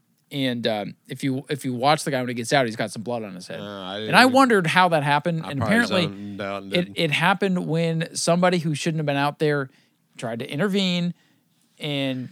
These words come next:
Speaker 1: helped the guy out, but it ended up, and it didn't hurt him. It was a super-,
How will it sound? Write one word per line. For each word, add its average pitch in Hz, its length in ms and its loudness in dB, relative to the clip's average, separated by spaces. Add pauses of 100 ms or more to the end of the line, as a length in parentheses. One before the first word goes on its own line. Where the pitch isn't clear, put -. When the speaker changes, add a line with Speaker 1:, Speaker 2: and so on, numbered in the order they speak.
Speaker 1:
helped 170 300 -6
the 175 80 0
guy 170 300 4
out, 151 280 4
but 147 120 -2
it 135 120 -2
ended 139 240 -4
up, 139 200 -4
and 180 100 -2
it 180 40 -4
didn't 277 180 0
hurt 127 340 -6
him. 117 160 -4
It - 20 -6
was 117 120 -8
a 113 60 -12
super-, 156 380 -6